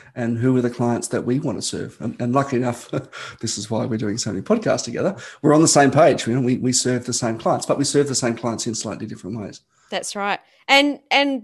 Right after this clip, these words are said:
Speaker 2: we know who our one person is, and it's actually at the top of our, our episode notes. As we're delivering our content,
Speaker 1: <laughs> Oh, yeah.
Speaker 2: that one person is,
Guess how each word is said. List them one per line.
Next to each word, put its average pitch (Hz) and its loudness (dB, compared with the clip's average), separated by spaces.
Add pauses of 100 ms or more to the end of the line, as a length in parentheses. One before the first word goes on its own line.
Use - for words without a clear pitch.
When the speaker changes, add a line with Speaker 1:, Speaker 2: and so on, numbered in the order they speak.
(120)
Speaker 2:
we 285 -2
know 262 0
who 233 -6
our 190 0
one 202 -6
person 208 -10
is, 247 -2
and 220 -6
it's 226 -6
actually 277 -4
at 208 -2
the 240 -10
top 233 -10
of 240 -12
our, 208 0 (640)
our 208 4
episode 269 2
notes. - -6 (240)
As 269 6
we're 294 8
delivering 302 2
our 240 2
content, - 2
Speaker 1:
<laughs> - 4
Oh, 370 6
yeah. - 0
Speaker 2:
that 311 8
one 359 8
person 330 6
is, 320 4